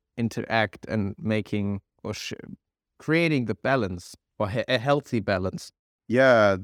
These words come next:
Speaker 2: very good question. I rec-, recommend to be extremely straightforward.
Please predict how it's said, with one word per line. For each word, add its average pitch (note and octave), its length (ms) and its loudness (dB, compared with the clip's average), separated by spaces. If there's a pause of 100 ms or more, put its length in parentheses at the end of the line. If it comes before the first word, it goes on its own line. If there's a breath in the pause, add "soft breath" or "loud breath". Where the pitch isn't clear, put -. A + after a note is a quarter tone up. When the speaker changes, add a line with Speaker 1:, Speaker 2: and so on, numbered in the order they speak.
(120)
Speaker 2:
very A#2+ 300 2
good G#2 160 -4
question. F2+ 640 0 (300)
I A#2 220 6
rec-, B2 420 -2
recommend G#2 600 0
to G2+ 100 -6
be F2+ 540 0 (380)
extremely G#2 640 0
straightforward. D#2 960 -2